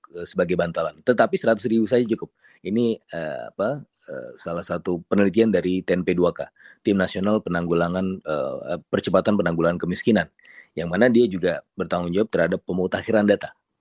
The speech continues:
gitu. Nah, eh, dari, dari hasil simulasinya, kenaikan tiga puluh persen itu, eh, apa, besaran kompensasi yang harus diberikan kepada orang-orang miskin, eh, dan rentan miskin itu seratus ribu per bulan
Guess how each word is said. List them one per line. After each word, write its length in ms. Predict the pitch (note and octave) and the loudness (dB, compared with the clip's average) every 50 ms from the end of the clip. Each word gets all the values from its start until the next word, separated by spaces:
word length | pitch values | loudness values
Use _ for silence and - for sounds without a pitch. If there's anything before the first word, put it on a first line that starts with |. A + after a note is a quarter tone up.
| _ | _
gitu. 160 | - - - - _ - - D3+ D3+ - _ _ - | -20 -20 -20 -20 _ -20 -20 -20 -20 -20 _ _ -4
Nah, 240 | F#2 F2+ F2 E2 D#2+ _ _ _ _ _ _ - - | -2 0 0 -2 -4 _ _ _ _ _ _ -10 -6
eh, 200 | F#2 F2+ F2+ F2+ F#2 | -4 -2 -2 -2 -2
dari, 240 | F#2+ A2 A2 A2+ G#2+ - | 0 2 2 2 2 4
dari 160 | - A2+ A2+ | 4 4 4
hasil 160 | A2 - B2 A2 | 4 2 0 -2
simulasinya, 720 | - A#2+ A2 A2 A2 A2+ - G#3 F3 G#2+ F#2 F2+ G2 A2+ _ _ _ _ - | 0 0 2 2 2 4 4 2 2 2 -2 -4 -6 -14 _ _ _ _ -4
kenaikan 320 | A2 A#2+ C3+ C#3 E3+ D#3+ | -2 -2 0 0 0 0
tiga 160 | C#3+ A#2+ A2+ | 0 0 0
puluh 240 | A2 G2 G#2+ G2+ E2 | 0 0 0 -2 -4
persen 480 | E2 D#2+ - A2 B2+ A#2 G2 F#2+ B2 B2+ _ _ - | -4 -8 -6 -4 -4 -4 -4 -6 -8 -12 _ _ -14
itu, 320 | F#2 - B2 B2+ C#3 C3+ _ - - - _ - - | -8 0 0 0 0 0 _ -16 -20 -20 _ -10 -4
eh, 320 | F2+ F2+ F2+ F2+ F2 F2+ F2+ - | -2 0 0 0 0 -2 -4 -6
apa, 300 | _ - F2 F2 - A2+ C3 A2+ | _ -12 -10 -4 -2 -2 -2 -2
besaran 400 | G2+ - - A2+ A2+ A#2 A2+ G#2+ | -4 -2 0 2 2 4 2 2
kompensasi 400 | A2 G#2 G#2+ G2+ C#3+ D3 - D3 | 0 0 0 0 0 0 2 2
yang 80 | A#2+ | 0
harus 160 | A2 G2+ G2 G#2 | 0 0 -2 0
diberikan 400 | F#2+ A#2 D3+ - - A2+ G#2 F2+ | 2 4 2 2 2 -2 -2 0
kepada 240 | F#2 F2 E2+ E2+ | -2 -2 0 0
orang-orang 400 | E2 D#2+ E2 E2 D#2+ E2 E2 D#2+ | -2 -2 -4 -4 -4 -6 -8 -10
miskin, 380 | D#2+ - - B2 B2 B2 B2+ B2 _ _ _ _ _ _ _ _ - - | -16 -10 -2 0 0 0 -2 -4 _ _ _ _ _ _ _ _ -12 -8
eh, 320 | D#2+ D2+ D2 C#2+ A#1+ G1+ | -6 -6 -6 -6 -8 -8
dan 240 | - D#2 E2+ E2+ E2 | -8 -6 -4 -4 -2
rentan 320 | F2+ F2 D2+ F2 E2 E2 D#2+ | -4 -4 -2 -2 -4 -4 -4
miskin 320 | - - - B2+ B2+ C3 | -4 0 2 2 2 2
itu 160 | F#2 F2+ - - | 0 0 0 0
seratus 340 | - - G#2 F#2+ F2 F2 G2+ | 0 2 0 0 0 0 2
ribu 320 | G#2 G#2+ G2+ G#2 G#2 F#2 _ _ _ _ | 2 2 4 2 0 0 _ _ _ _
per 160 | - G#2+ G#2 | 0 2 2
bulan 320 | G2 G2 G2+ F#2 E2+ - | 4 4 4 4 2 -2